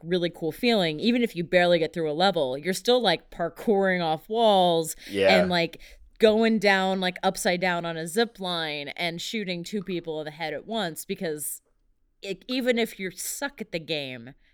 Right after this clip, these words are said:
Speaker 1: and I never got above a C rating,
Speaker 2: <laughs>
Speaker 1: except on the motorcycle level <laughs> where I inexplicably almost got a perfect score.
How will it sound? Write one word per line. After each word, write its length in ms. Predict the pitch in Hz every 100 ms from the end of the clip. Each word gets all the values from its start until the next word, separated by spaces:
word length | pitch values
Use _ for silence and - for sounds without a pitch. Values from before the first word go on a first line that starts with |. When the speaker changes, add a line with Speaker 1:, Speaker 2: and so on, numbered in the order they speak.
| _
Speaker 1:
and 120 | 185
I 80 | 190
never 300 | 220 233 214
got 180 | 185 175
above 260 | 165 170
a 40 | 151
C 460 | - 208 180 139 131
rating, 500 | 156 143 135 156 180 190
Speaker 2:
<laughs> 220 | - -
Speaker 1:
except 340 | 180 185 175
on 100 | 190
the 60 | 165
motorcycle 540 | 165 160 175 165 160
level 300 | 151 165 240
<laughs> 20 |
where 180 | 175 180
I 60 | 170
inexplicably 720 | 196 - - 196 190 170 185
almost 280 | 175 170 -
got 140 | 170
a 40 | 160
perfect 360 | - 147 170 -
score. 340 | - 185 165